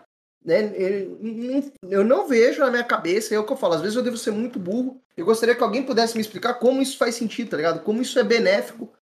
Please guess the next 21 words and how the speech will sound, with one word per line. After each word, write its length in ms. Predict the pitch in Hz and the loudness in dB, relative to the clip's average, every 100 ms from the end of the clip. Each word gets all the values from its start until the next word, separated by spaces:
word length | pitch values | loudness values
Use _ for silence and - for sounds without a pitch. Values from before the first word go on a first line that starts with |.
| _ | _
pra 100 | 185 | 0
qualquer 260 | 190 196 254 | 2 2 0
time, 400 | 254 233 220 226 | 0 0 0 0
pra 140 | 208 | 0
integridade 640 | 190 214 180 175 190 233 | 0 0 -2 2 2 2
competitiva 540 | 240 233 240 - 233 220 | 0 -2 -4 -4 -4 -2
do 100 | 220 | 0
campeonato, 680 | 226 220 214 180 185 208 196 | 0 2 2 4 2 2 -2
pro 240 | 196 180 | -4 -4
o 120 | 170 | -4
cara 240 | - 214 269 | -2 0 2
que 100 | 269 | 0
tá 160 | - | 2
assistindo 460 | 220 220 196 226 208 | 0 0 -6 -4 -4
o 60 | 156 | 0
jogo 440 | 175 247 143 135 - _ _ _ - | 2 2 2 -8 -14 _ _ _ 2
poder 260 | 202 254 | 4 4
ver 100 | 247 | 4
o 80 | 247 | 4
antitático 640 | 233 233 - 202 214 - | 2 0 0 0 0 -2
rolando 640 | 196 208 190 202 196 196 | 0 2 2 0 -2 -6